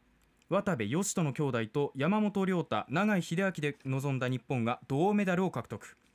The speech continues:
日本は千九百九十四年の、え、リレハンメル大会で優勝して以来、二十八年ぶりの表彰台ということです。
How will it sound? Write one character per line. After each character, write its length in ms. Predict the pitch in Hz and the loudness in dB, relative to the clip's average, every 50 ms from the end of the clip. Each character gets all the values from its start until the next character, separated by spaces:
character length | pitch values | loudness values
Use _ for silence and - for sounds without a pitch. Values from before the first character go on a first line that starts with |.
| _ _ _ - | _ _ _ -8
日 80 | 131 | -8
本 260 | 123 - - 135 123 107 | -6 -4 -2 -2 0 0
は 180 | 110 113 113 - | 0 -2 -2 -4
千 240 | - - 156 147 131 | -6 -4 -2 -2 -2
九 140 | - 127 120 | -2 -2 -4
百 220 | 110 101 - - | -4 -4 -6 -6
九 180 | - 175 175 160 | -2 0 0 0
十 180 | 143 151 143 | 0 -2 -2
四 120 | 131 135 131 | -2 -2 -2
年 240 | 135 131 131 135 | -2 -2 -2 -2
の、 160 | 139 147 143 - _ - - - - - - - | -2 -4 -4 -6 _ -20 -20 -20 -20 -20 -16 -12
え、 100 | - 107 | -8 -4
リ 100 | 98 113 | -2 0
レ 100 | 123 175 | 0 2
ハ 120 | 202 196 214 | 2 2 2
ン 80 | 208 | 2
メ 80 | 202 196 | 2 2
ル 80 | 185 180 | 2 0
大 180 | 196 185 175 | 0 0 0
会 180 | 165 165 147 147 | 0 0 0 0
で 80 | 165 | 0
優 120 | 160 135 131 | 0 0 0
勝 240 | 123 - 135 120 113 | -2 -2 -4 -6 -4
し 80 | - | -4
て 80 | - 123 | -4 -2
以 60 | 123 | 0
来、 180 | 151 127 101 - | 0 0 0 0
二 160 | 110 123 143 | 0 0 0
十 160 | 123 123 107 | 0 -2 -4
八 300 | 95 - - 110 - - | -4 -6 -8 -6 -2 0
年 120 | 202 202 196 | 0 2 2
ぶ 100 | 180 175 | 2 2
り 60 | 185 | 2
の 80 | 202 214 | 2 0
表 180 | 190 - 151 | 0 0 -2
彰 260 | 135 123 - 123 113 | -4 -4 -4 -6 -4
台 160 | 107 123 135 - | -4 -4 -4 -4
と 80 | 113 | -6
い 60 | 101 | -6
う 60 | 98 92 | -6 -8
こ 120 | - 101 | -10 -14
と 100 | - 87 | -14 -14
で 80 | 80 80 | -14 -14
す。 240 | - - - - | -16 -18 -18 -20